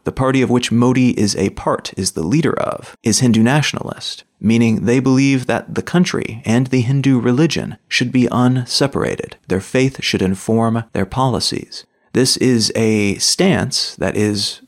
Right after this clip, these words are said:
of course, a little off-putting for many people, including many practitioners of the Hindu faith who do not believe that their ideology should supersede that of their neighbors. But this concept was popular enough to get Modi re-elected in May of twenty nineteen,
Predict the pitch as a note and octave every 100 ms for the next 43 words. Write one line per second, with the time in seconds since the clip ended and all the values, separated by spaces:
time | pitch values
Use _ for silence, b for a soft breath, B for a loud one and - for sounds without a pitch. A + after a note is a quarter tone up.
0 | _ - - - - C3 - - G2 G#2
1 | A#2 A2+ - G2 - - D3+ - - C#3
2 | - _ - F#2 G#2 - - - C#3 -
3 | - G3+ C3+ C3 A#2 B2 C3+ C3+ C3 -
4 | - C3+ - C3 B2 - A#2+ A#2+ A2+ C3
5 | B2 A#2+ A2 - D#3+ - - - _ G2+
6 | A#2+ C3+ C3 B2 B2 A#2+ - - A2 A2
7 | G#2+ G#2 C#3 D3+ G#2+ D2+ - - - -
8 | G2+ G2+ - B2 A#2 - C#3 B2+ - D#2+
9 | - - - F#2+ - F#2 A2 D3+ - -
10 | - - _ _ _ - A2 C3+ - D3+
11 | E3 E3+ A#2 - - F#3 - - - C#2+
12 | E2 - - _ - G2+ - A#2 C3+ C#3
13 | B2 A2+ B2+ C3+ E3 - - - F2+ G#2+
14 | A#2 - A2+ A2 G#2+ A2+ - - D3+ -